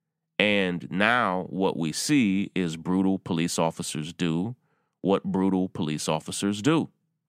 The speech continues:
They brutalize children. They traumatize children. They now arrest and jail six-year-old children. And the same thing we see in San Antonio, Florida. I played a clip on yesterday's episode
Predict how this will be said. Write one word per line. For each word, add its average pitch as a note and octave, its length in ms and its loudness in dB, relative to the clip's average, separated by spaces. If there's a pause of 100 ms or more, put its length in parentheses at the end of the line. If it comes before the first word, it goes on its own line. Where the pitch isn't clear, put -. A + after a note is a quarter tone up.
(440)
They F2 460 0
brutalize G#2 640 2
children. B2 560 -6
They D2+ 360 -2
traumatize G2+ 760 -2
children. - 540 -4
They D#2 340 -2 (360)
now F2+ 320 0
arrest F2 600 -4
and F#2 180 -4
jail G2+ 460 0
six-year-old G#2 760 0
children. A#2+ 520 -4 (640)
And - 80 -2
the C#4 40 0
same B2+ 260 2
thing B2+ 180 2
we B2+ 100 2
see B2+ 320 2
in B2 520 0
San A#2+ 260 0
Antonio, A#2+ 460 0
Florida. A#2+ 340 0
I D2 140 0
played E2+ 260 0
a E2+ 60 -4
clip A#2 320 0
on D#2+ 160 0
yesterday's E2 480 -2
episode C#2+ 560 -4